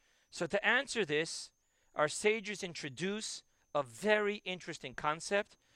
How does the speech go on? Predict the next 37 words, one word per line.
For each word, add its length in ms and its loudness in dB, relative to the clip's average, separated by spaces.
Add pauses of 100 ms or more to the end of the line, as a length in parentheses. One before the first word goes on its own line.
(160)
You 160 -4
actually 480 2
had 360 -2
it 220 -4
in 140 -8
last 420 0
week's 220 -10
Torah 300 -2
portion, 580 -6 (280)
the 100 -6
Torah 300 -2
portion 380 -4
of 80 -6
Mishpatim. 640 -6 (1120)
If 140 -12
you 80 -2
remember, 580 0 (360)
God 280 6
tells 300 0
the 60 -8
Jewish 360 -6
people 540 -4 (300)
that 100 -2
"I'm 180 2
going 240 -2
to 100 -10
send 320 -2
an 200 -4
angel 500 -2
that 180 2
will 140 -2
lead 340 -8
you," 140 -8 (580)
right? 360 2 (320)
And 100 -10
he 80 -6
warns, 640 2